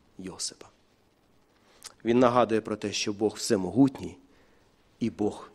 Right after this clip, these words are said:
вірний. Ви знаєте і пам'ятаєте всі,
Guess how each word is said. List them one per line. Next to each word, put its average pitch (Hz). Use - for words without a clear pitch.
вірний. 85
Ви 131
знаєте 127
і 117
пам'ятаєте 120
всі, 143